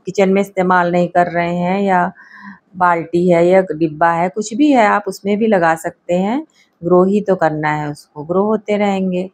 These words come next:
इस तरीके से आप नए-नए प्लांट तैयार कर सकते हैं। और जब भी आपके ये प्लांट तैयार हो जाएंगे तब आप इनको नए-नए प्लांटर में लगाइए और अपने घर की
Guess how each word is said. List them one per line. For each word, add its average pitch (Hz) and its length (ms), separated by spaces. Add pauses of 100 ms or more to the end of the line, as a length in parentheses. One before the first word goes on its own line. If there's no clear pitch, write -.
(220)
इस 160 100
तरीके 160 400
से 175 100
आप 175 200
नए-नए 165 300
प्लांट 160 340
तैयार 185 300
कर 214 180
सकते 202 340
हैं। 196 60
और 180 220
जब 208 240
भी 254 200
आपके 247 320
ये 269 140
प्लांट 165 340
तैयार 190 340
हो 269 120
जाएंगे 269 580 (480)
तब 277 180
आप 185 220
इनको 170 280
नए-नए 185 380
प्लांटर 156 440
में 190 160
लगाइए 165 640 (120)
और 202 140
अपने 208 300
घर 170 240 (120)
की 294 160